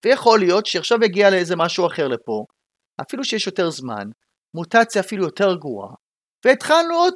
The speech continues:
פעם עם ההתפשטות, אפילו שנתב"ג כביכול סגור. אי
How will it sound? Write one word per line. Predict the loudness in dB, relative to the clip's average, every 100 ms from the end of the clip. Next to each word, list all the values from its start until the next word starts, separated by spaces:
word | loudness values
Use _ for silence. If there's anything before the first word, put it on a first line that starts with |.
| 2
פעם | 4 4
עם | 2 2
ההתפשטות, | 2 0 -4 _ _ -8 -6 -2 -2 0 -2 0 0
אפילו | -2 -2 -4
שנתב"ג | 2 2 2 2 2 2
כביכול | -2 -2 4 4
סגור. | 4 -2 0 0 0 -2 -8 _ _ _ _ _ _ _
אי | 0 2 2